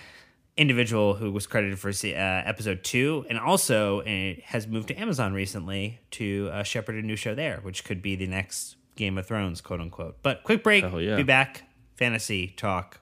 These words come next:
Speaker 1: quickly. All right, and we're back, and we saved just a few minutes to give Michael an opportunity to gloat,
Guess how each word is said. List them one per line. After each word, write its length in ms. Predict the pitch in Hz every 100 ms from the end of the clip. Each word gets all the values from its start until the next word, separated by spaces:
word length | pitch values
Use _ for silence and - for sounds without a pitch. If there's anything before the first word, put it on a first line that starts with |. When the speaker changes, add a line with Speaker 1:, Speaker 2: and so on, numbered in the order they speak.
| _
Speaker 1:
quickly. 300 | 92 85 85 _ - _
All 180 | 220 254
right, 220 | 240 220 185
and 100 | 202
we're 80 |
back, 540 | 156 165 160 151 - 156
and 220 | 147 143
we 80 | 143
saved 280 | 135 147 131
just 220 | 143 135
a 20 |
few 180 | - 139
minutes 520 | 131 127 127 123 -
to 480 | - 131 123 123 120 117
give 300 | - 139 135
Michael 580 | 123 120 123 127 120 120
an 100 | 120
opportunity 1000 | 113 113 127 120 117 110 110 107 104 101 -
to 260 | - 127
gloat, 680 | 135 110 110 110 - -